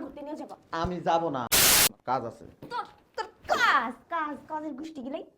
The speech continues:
Speaker 1: বিয়ে করছিস কি লিগা তাইলে, হ্যাঁ? আরে, জানো না আজকে যে একটা নাটক করছি না জামাইয়ের সাথে? ও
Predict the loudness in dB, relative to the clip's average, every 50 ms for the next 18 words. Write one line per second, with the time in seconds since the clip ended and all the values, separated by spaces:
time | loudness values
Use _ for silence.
0 | _ _ 2 4 6 6 6 6 6 6 4 4 2 0 -2 -2 -2 -4 -2 0
1 | 0 0 0 -2 -4 -6 -8 -4 -2 -2 -2 -4 -6 _ _ _ _ _ _ _
2 | _ 2 6 6 8 8 8 8 6 4 2 _ _ -6 -6 -4 -4 -6 -6 -6
3 | -6 -6 -6 -6 -4 -4 -4 -6 -6 -8 -10 -12 -10 -10 -8 -6 -4 -2 -2 -2
4 | -4 -6 -8 -6 -6 -6 -6 -8 -10 -12 _ -10 -10 -10 -10 -10 -10 -8 -8 -8
5 | -8 -8 -10 -10 -10 -10 -10 -12 -10 -12 -14 -14 -16 _ _ _ _ _ _ _
6 | _ _ _ _ _ _ _ _ _ _ _ -20 -16 -16 -14 -12 -12